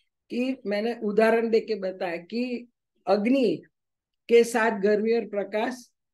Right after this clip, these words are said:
सदैव रहते हैं। गर्मी प्रकाश बिना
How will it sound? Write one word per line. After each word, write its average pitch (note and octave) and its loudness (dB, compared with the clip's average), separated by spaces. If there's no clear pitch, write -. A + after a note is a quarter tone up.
सदैव A3+ 6
रहते F3+ 0
हैं। D#3 -12
गर्मी G#3+ 4
प्रकाश A3+ -2
बिना G#3+ -4